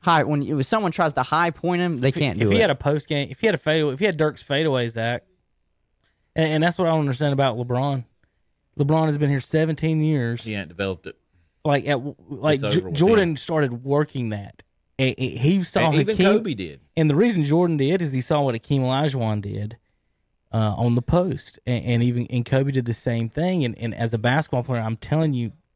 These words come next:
Speaker 2: that that position, someone who can, can do that, is so valuable because he can score almost in so many ways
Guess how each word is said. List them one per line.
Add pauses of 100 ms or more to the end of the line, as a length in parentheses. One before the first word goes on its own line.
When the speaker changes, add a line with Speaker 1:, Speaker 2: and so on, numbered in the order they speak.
Speaker 2:
that
that
position,
someone
who
can, (160)
can
do
that, (460)
is
so (120)
valuable
because (320)
he
can
score
almost
in
so
many
ways